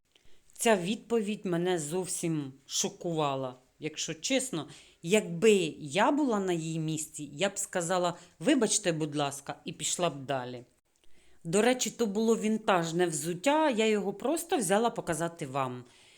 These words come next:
Ось іще такі шльопки жіночі. Вони шкіряні і, здається, нема слідів. Є сліди носки, але мінімальні. Дуже приємні на дотик.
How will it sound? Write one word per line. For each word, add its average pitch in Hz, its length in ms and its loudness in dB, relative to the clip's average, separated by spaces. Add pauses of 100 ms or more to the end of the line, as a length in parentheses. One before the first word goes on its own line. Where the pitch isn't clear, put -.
(220)
Ось 269 280 2
іще 214 340 2
такі 196 680 -4 (260)
шльопки 190 680 0
жіночі. 269 680 0 (800)
Вони 233 320 2
шкіряні 247 1120 2 (420)
і, 254 160 -6
здається, 233 880 2 (440)
нема 190 720 2
слідів. 180 760 -4 (760)
Є 240 360 4
сліди 196 360 -2
носки, 185 540 -2
але 170 300 4
мінімальні. 240 960 0 (1120)
Дуже 190 300 0
приємні 240 840 2
на 233 180 2
дотик. 294 680 -4